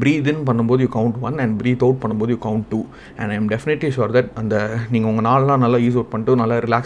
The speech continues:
ஸ்டேட்ல இருக்கும்போது, இப்ப-, இப்படி நீங்க வந்து கவுண்ட் பண்ண ஆரம்பிச்சீங்கன்னா, கன்ஃபார்மா ஹண்ட்ரடுக்கு முன்னாடியே நீங்க தூங்கிடுவீங்க. இது வந்துட்டு, அஹ், எனக்கு ரொம்பவே நல்லா ஒர்க் ஆயிருக்கு. Sometimes I even do the counting backwards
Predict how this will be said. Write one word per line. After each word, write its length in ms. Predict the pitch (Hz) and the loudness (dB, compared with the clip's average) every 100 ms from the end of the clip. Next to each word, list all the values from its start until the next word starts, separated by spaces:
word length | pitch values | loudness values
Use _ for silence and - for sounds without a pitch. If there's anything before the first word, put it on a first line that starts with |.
| - | -4
ஸ்டேட்ல 200 | 104 110 | -6 -4
இருக்கும்போது, 600 | 107 107 101 135 143 - - - - | -6 -6 -8 -4 -4 -6 -12 -20 -12
இப்ப-, 480 | - - 104 101 95 - | -10 -4 -2 -2 -2 -6
இப்படி 280 | 131 135 117 | -8 -2 0
நீங்க 180 | 110 107 | 0 0
வந்து 140 | 113 | -2
கவுண்ட் 260 | 131 127 135 | 0 0 0
பண்ண 220 | 123 107 | -2 -2
ஆரம்பிச்சீங்கன்னா, 360 | 107 - 113 135 | -4 -4 -4 -2
கன்ஃபார்மா 400 | - 131 135 131 143 | 0 0 2 0 0
ஹண்ட்ரடுக்கு 280 | 120 117 110 | 0 0 0
முன்னாடியே 300 | 107 110 120 | 0 0 0
நீங்க 160 | 123 110 - | 0 -4 -2
தூங்கிடுவீங்க. 380 | 117 110 110 117 - 110 | -2 -2 -4 -8 -12 -8
இது 140 | 110 | -6
வந்துட்டு, 320 | 110 113 190 - - - - - | -2 0 -2 -4 -18 -20 -14 -10
அஹ், 140 | - | -6
எனக்கு 320 | 101 123 131 | -2 0 2
ரொம்பவே 300 | 123 120 131 | 2 4 4
நல்லா 300 | 135 113 117 | 4 2 4
ஒர்க் 220 | 113 113 | 4 2
ஆயிருக்கு. 320 | 107 107 - - - - - | -2 -6 -8 -16 -16 -12 0
Sometimes 460 | 117 147 147 160 | 2 4 4 6
I 240 | 139 120 123 | 6 6 6
even 40 | |
do 260 | 139 120 127 | 4 4 6
the 340 | 123 107 101 104 | 6 4 0 -2
counting 320 | 113 127 123 | -2 0 0
backwards 380 | 117 120 143 131 | 0 0 2 0